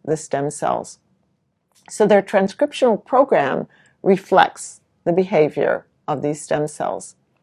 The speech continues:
We characterized the transcriptional program by taking the stem cells directly out of the tissue, using fluorescence activated cell sorting to purify those cells,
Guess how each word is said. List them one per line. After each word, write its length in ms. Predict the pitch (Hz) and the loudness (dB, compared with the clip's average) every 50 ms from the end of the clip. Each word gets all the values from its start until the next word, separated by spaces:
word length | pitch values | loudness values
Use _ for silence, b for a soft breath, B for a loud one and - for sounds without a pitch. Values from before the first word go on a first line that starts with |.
| _ _ _ b b b b b b b b b b b _ | _ _ _ b b b b b b b b b b b _
We 200 | - 185 233 262 | 4 4 4 4
characterized 1120 | 262 - - 285 262 247 240 247 - 208 190 185 170 170 170 175 196 220 - - - - - _ _ _ _ _ | 4 2 4 6 6 6 6 6 6 6 8 8 8 8 8 6 4 2 0 -6 -14 -20 -20 _ _ _ _ _
the 160 | - 170 190 | -2 0 0
transcriptional 720 | 185 - - 190 175 170 - - 175 - - 180 151 147 - | 0 0 0 0 0 0 -2 -4 -4 -2 -2 -2 -2 -2 -2
program 600 | - 196 175 170 190 196 190 196 208 220 247 254 b b b b b _ | 0 0 2 2 2 2 2 2 0 -2 -2 -4 b b b b b _
by 340 | - 160 147 - 175 170 175 | -6 -2 2 2 4 4 2
taking 560 | 175 170 - - 165 170 170 - 185 170 170 | 0 0 -2 -2 -2 0 0 0 0 2 2
the 80 | 160 160 | 0 -2
stem 300 | 160 - - 165 160 170 | -4 -2 -2 -2 -2 -2
cells 320 | 175 - 165 156 156 151 | -2 0 0 0 0 -2
directly 480 | - - 147 156 185 - - 294 254 220 | -4 -2 0 0 0 0 0 2 2 2
out 160 | 180 156 147 | 2 2 0
of 80 | 143 135 | 0 -2
the 80 | 147 | -2
tissue, 600 | 147 - - 190 185 - - 180 175 170 170 175 B B B B _ | -4 -2 -4 -4 -4 -2 0 2 2 2 2 0 B B B B _
using 360 | - 156 165 156 - 160 151 | -2 0 0 0 0 -2 -4
fluorescence 580 | 139 - - 151 147 170 202 208 - 175 165 - | -4 -4 -4 0 2 2 0 0 -4 -6 -6 -4
activated 560 | 160 147 151 147 - 139 143 143 139 143 139 | -4 -4 -4 -6 -6 -4 -2 -2 -2 -4 -6
cell 220 | - - 170 165 165 | -4 -2 -2 -2 -2
sorting 480 | 165 - - 165 165 156 156 147 147 | -2 -2 0 2 2 2 2 0 -2
to 80 | 143 - | -6 -10
purify 520 | _ - - 269 254 254 254 - 165 151 | _ -4 0 0 0 0 0 0 0 0
those 280 | 147 151 147 147 147 - | 2 2 0 0 -2 -2
cells, 420 | - - 143 139 139 143 139 - | -4 -4 -2 -2 -4 -4 -6 -10